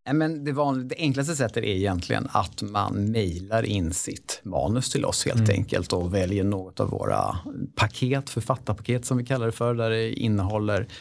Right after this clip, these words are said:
Speaker 1: mer eller mindre, eh, olika många tjänster då som behövs för att, eh, ett lyckat boksläpp helt enkelt.
Speaker 2: Mm.
Speaker 1: Så det är väldigt enkelt och det är prisvärt.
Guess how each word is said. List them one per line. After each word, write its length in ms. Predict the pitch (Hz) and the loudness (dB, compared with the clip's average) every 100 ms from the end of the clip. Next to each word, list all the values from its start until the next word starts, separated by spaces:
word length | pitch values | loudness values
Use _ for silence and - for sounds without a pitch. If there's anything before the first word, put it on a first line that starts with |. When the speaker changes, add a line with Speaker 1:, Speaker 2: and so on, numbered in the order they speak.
| - | -6
Speaker 1:
mer 400 | 110 110 101 98 | -4 -2 2 2
eller 200 | 101 101 | 4 2
mindre, 440 | 98 90 104 101 | 0 -2 -2 0
eh, 720 | - - - - - - 50 | 2 0 0 0 0 -2 0
olika 540 | 50 123 104 92 90 98 | 0 0 0 -2 -2 -2
många 300 | 98 90 87 | 0 -2 -6
tjänster 760 | - - 117 87 82 - 127 | -2 0 0 -2 -4 -4 0
då 160 | 110 95 | 2 2
som 240 | - - | 2 0
behövs 440 | - 87 - - - | 0 0 0 0 -2
för 260 | - 90 87 | 0 0 0
att, 220 | 90 - | -4 -2
eh, 500 | - - - 78 - | 0 0 0 0 -2
ett 100 | 135 | 0
lyckat 320 | 156 139 90 | 0 0 -4
boksläpp 400 | - 80 - 147 | -4 -4 -4 -2
helt 240 | - - - | -2 0 2
enkelt. 460 | - - - 101 | 2 2 4 4
Speaker 2:
Mm. 120 | 98 - - - - _ - | 2 -4 -8 -10 -14 _ -4
Speaker 1:
Så 60 | |
det 100 | 135 139 | 0 0
är 40 | |
väldigt 200 | 131 113 120 | 0 0 -2
enkelt 460 | 113 151 202 214 | 0 0 -2 -2
och 120 | 131 | -2
det 80 | 110 107 104 101 | 0 0 2 0
är 60 | 95 | -2
prisvärt. 800 | - 110 87 - 131 196 - | 0 0 0 2 2 2 -4